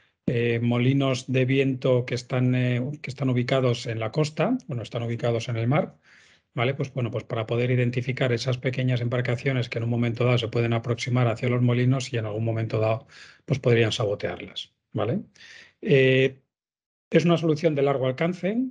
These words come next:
¿vale? El tamaño mínimo son dos píxeles. Esto significa que podríamos detectar una embarcación de unos siete metros aproximadamente a una distancia de una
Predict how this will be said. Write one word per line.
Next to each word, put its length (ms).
¿vale? 200
El 100
tamaño 340
mínimo 320
son 160
dos 160
píxeles. 440
Esto 220
significa 500
que 120
podríamos 400
detectar 500
una 120
embarcación 540
de 100
unos 180
siete 240
metros 440
aproximadamente 920
a 20
una 160
distancia 600
de 120
una 540